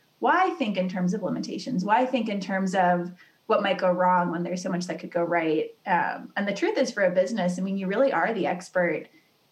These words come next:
in your own business. And so I think with each day, um, I've definitely gotten much,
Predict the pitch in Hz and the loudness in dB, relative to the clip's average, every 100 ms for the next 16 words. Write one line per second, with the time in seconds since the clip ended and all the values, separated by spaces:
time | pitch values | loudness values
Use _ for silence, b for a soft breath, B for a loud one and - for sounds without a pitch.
0 | - 254 240 214 202 190 175 196 214 - | 2 4 4 4 0 0 2 2 0 -4
1 | - - 190 185 - 196 185 180 180 208 | -4 -4 -2 -2 0 2 4 4 0 -2
2 | 190 185 180 202 185 - 185 185 175 175 | 0 0 -2 -8 -8 -4 0 2 4 0
3 | 190 B B - 175 107 - - - _ | -2 B B -2 0 0 -4 -12 -20 _
4 | _ - 214 196 202 185 208 170 196 196 | _ -6 -2 0 0 0 0 -2 0 0
5 | - 196 214 214 - | 0 0 0 0 -8